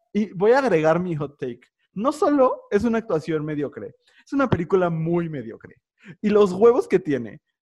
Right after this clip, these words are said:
Iñárritu de escribir y decir que los superhéroes y que Marvel y que qué horror que se esté corrompiendo la narrativa. El Renacido es una película de superhéroes. Es una película de un güey que aguanta absolutamente todo porque es indestructible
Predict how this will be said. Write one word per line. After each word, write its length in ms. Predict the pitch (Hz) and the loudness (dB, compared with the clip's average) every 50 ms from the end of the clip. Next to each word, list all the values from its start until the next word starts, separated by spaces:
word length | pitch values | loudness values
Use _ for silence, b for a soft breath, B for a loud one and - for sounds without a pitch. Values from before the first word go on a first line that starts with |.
| _ _ - | _ _ -4
Iñárritu 640 | 175 180 170 160 151 135 127 127 123 - 117 107 - _ _ _ _ _ _ _ _ - | -2 0 0 2 0 0 -2 -4 -10 -12 -20 -20 -20 _ _ _ _ _ _ _ _ -14
de 220 | 147 139 170 196 | -4 2 4 4
escribir 680 | 196 190 - - 233 202 208 202 185 196 196 190 196 190 | 4 4 0 -4 -2 0 0 0 0 -2 -4 -4 -6 -6
y 60 | 208 202 | -8 -6
decir 600 | 170 147 147 - - - 170 175 190 190 190 190 | -8 -8 -8 -10 -12 -10 -8 -8 -6 -8 -10 -8
que 100 | - 180 | -8 -6
los 160 | 151 147 - | -6 -8 -8
superhéroes 880 | - 143 - - 147 131 127 131 139 139 147 156 156 156 151 143 139 - | -10 -8 -4 -2 -2 -2 0 -2 0 0 0 0 0 0 0 0 -2 -4
y 20 | - | -8
que 180 | - 147 143 | -4 -4 -2
Marvel 720 | 135 135 135 135 131 139 147 156 160 160 147 156 143 127 127 B B B B | -2 -2 -4 -4 -2 -2 -2 -2 -2 -2 -4 -4 -8 -8 -10 B B B B
y 140 | - 151 - | -14 -14 -12
que 180 | - 156 - _ | -12 -14 -12 _
qué 160 | - 180 180 | -4 -2 -2
horror 540 | 190 202 190 175 170 165 156 170 185 180 180 - | 0 -2 -4 -4 -2 0 2 2 2 0 -2 -4
que 120 | 165 151 | -6 -4
se 120 | - 156 | -2 -4
esté 240 | 151 - - 170 160 | -4 -2 -2 -2 0
corrompiendo 840 | - 185 185 180 175 156 147 139 - 147 160 160 160 170 170 175 165 | 0 -2 0 0 -2 -4 -4 -6 -6 -6 -4 -4 -2 -2 -2 -2 -2
la 100 | 156 147 | -2 -2
narrativa. 640 | 139 139 135 123 131 127 - - 170 175 170 147 B B B B B B B _ _ _ - | -2 -4 -2 -4 -4 -6 -2 0 2 4 4 2 B B B B B B B _ _ _ 0
El 80 | - 185 | 2 4
Renacido 340 | 196 202 214 208 196 254 240 | 4 4 4 4 4 6 6
es 60 | 240 | 6
una 140 | 233 233 190 | 6 6 6
película 280 | 190 175 160 165 160 | 4 2 4 4 2
de 60 | 147 | 2
superhéroes. 560 | 131 135 123 123 107 98 98 101 - - - _ _ - - | 2 0 -2 0 -2 -2 -4 -6 -12 -16 -20 _ _ -20 -20
Es 160 | 220 - - | -8 0 2
una 80 | 226 208 | 4 4
película 320 | 185 180 180 180 196 175 | 4 2 4 4 4 4
de 80 | 156 151 | 6 6
un 140 | 151 147 147 | 4 4 4
güey 260 | 151 156 165 - - | 4 4 4 4 2
que 100 | - 151 | -2 -2
aguanta 340 | 127 120 135 135 123 127 123 | 0 0 -2 -2 -2 -2 -2
absolutamente 760 | 120 139 - - 143 151 170 - 214 196 185 180 160 165 147 | -2 -2 0 0 0 0 0 0 -2 -2 -2 -2 -2 -4 -2
todo 280 | - 170 185 208 226 | 0 2 4 4 2
porque 240 | - 175 143 - 139 | 2 -2 -2 -2 -4
es 80 | 127 151 | -4 -4
indestructible 680 | 151 143 135 - 127 120 - - 156 170 190 196 190 | -6 -8 -8 -8 -10 -10 -4 -4 -2 -2 -2 -4 -8